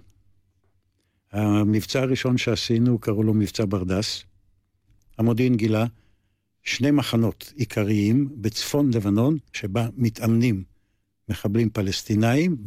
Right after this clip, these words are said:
בסיוע, בסיוע של זרים,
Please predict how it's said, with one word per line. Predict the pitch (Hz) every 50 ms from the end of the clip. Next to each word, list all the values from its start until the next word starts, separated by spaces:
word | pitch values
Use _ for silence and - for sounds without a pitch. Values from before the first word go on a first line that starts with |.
| 98 98
בסיוע, | 101 113 107 - - - 131 127 151 175 147 113 107 87 - _ _ _ _ _ _ _ _ _ _ _ _ _ _ _ _ _ _ _
בסיוע | 120 113 - - 120 127 131 131 147 156 147 - - - - _
של | _ - - 113 110 113 110 - - -
זרים, | - 92 92 113 110 107 120 110 95